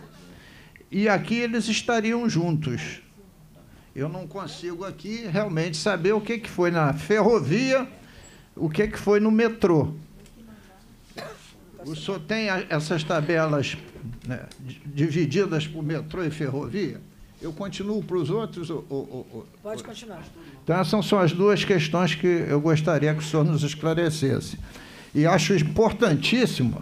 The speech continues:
Speaker 1: também o trabalho do isp, né? Porque sem essas tabula-, essas tabulações e o livre acesso, fica muito difícil fazer a, as análises do que está, estão ocorrendo nas diversas áreas, eh, de segurança pública.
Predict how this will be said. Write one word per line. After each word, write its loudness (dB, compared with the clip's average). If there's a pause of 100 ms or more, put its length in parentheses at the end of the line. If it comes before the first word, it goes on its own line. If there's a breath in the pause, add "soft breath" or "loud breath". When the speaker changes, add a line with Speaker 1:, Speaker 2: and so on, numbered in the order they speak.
Speaker 1:
também 2
o 2
trabalho 4
do 2
isp, 2
né? 2 (600 loud breath)
Porque 2
sem 0
essas 2
tabula-, 2 (200)
essas 0
tabulações 2
e 2
o 4
livre 4
acesso, 2 (440 loud breath)
fica -2
muito 2
difícil 0
fazer 0
a, 2
as 2
análises -2
do -12
que -14
está, 0
estão -2
ocorrendo 2
nas 2
diversas 0
áreas, 2 (500 loud breath)
eh, 2
de 2
segurança 2
pública. -12